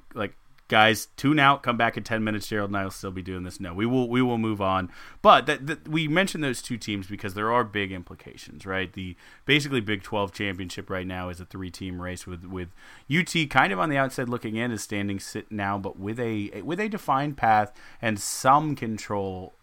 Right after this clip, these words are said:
over their destiny, or at least to the fact of they know what they must do. And what they must do if they want to play for a Big twelve championship game is beat all three teams that remain, obviously, Iowa State, we talked about,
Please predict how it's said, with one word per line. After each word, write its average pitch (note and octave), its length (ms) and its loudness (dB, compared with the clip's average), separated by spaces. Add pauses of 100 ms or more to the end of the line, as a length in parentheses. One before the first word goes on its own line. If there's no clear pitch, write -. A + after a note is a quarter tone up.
over A2+ 260 -2
their G2+ 140 -4
destiny, F#2 380 -8
or G#2 80 -4
at G2+ 100 -8
least A#2 220 -4
to A2+ 60 -8
the G2+ 80 -6
fact F#2+ 260 -4
of F#2 80 -12
they F#2+ 120 -4
know F#2 260 -4 (240)
what - 180 0
they F#2+ 140 -2
must F2 460 -6
do. E2+ 120 -10
And F2 80 -8
what G2+ 120 -4
they A2 80 0
must A#2 360 2
do F#2+ 200 -2
if F#2 100 -8
they F#2 100 -8
want G2 200 -4
to G2+ 40 -6
play F#2+ 240 -10
for F#2 160 -12
a F2 60 -12
Big F#2+ 240 -12
twelve F#2 320 -8 (360)
championship C3 640 0
game G2 300 0
is G#2+ 260 -2
beat G2+ 460 -4 (500)
all G#2 240 6
three G2+ 280 -2
teams F#2 340 -6
that F#2 160 -8
remain, F#2 320 -4
obviously, F2+ 380 -8
Iowa F#2 260 -6
State, F#2 200 -8
we F2 120 -8
talked C3+ 300 4
about, G2+ 320 0